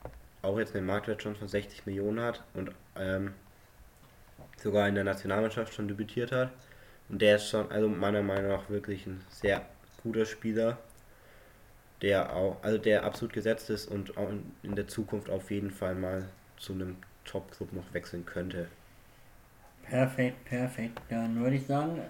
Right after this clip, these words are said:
Speaker 2: ein Gerücht habe ich noch gelesen, was du dazu hält-, äh, was du dazu sagst. Anthony Martial von Manchester United soll ja angeblich kommen.
Speaker 1: Zu Sevilla?
Speaker 2: Ja.
Speaker 1: Also,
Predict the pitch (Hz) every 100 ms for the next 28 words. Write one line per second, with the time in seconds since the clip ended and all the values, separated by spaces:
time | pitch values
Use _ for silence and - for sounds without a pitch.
0 | - 135 135 151 143 170 - - 165 160
1 | 170 160 160 160 170 170 175 165 - 117
2 | 117 117 131 139 139 143 139 139 143 -
3 | - - - - - 117 113 117 - -
4 | - - - - - 117 - 139 131 131
5 | 131 147 - - - 127 151 143 156 151
6 | 143 143 131 139 139 151 185 - - 131
7 | 131 131 127 - - - - - - -
8 | - 123 131 135 151 143 143 143 143 147
9 | 170 190 190 - - - - - - -
10 | - - 131 - 135 139 139 147 156 156
11 | 156 151 - - 147 190 - - - -
12 | - - 123 123 120 135 127 143 - 120
13 | 127 - - - - - - 110 117 110